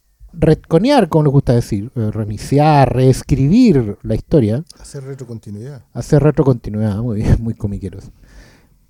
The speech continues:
Speaker 1: Implica grandes cambios, cambios de eje, ¿cachai? No cosas que,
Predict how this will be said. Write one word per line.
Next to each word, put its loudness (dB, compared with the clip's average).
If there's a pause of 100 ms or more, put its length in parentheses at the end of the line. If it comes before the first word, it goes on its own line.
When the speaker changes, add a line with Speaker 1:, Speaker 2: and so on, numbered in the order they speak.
(600)
Speaker 1:
Implica 2 (160)
grandes -2 (120)
cambios, -2 (600)
cambios 2
de 2
eje, -2 (960)
¿cachai? -2 (600)
No 4
cosas 4
que, 6